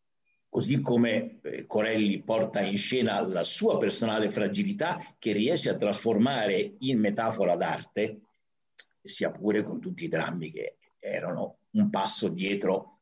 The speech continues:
le quinte, le spinte per entrare in scena e tutto il resto,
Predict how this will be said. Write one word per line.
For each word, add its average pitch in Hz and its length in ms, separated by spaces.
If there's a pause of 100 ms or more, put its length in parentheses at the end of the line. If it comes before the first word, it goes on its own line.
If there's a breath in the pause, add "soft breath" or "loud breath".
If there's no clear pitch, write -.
(140)
le 107 180
quinte, 127 680
le - 120
spinte 98 540
per 90 140
entrare 87 360
in 80 80
scena 113 400
e 85 100
tutto 107 240
il 90 60
resto, 98 480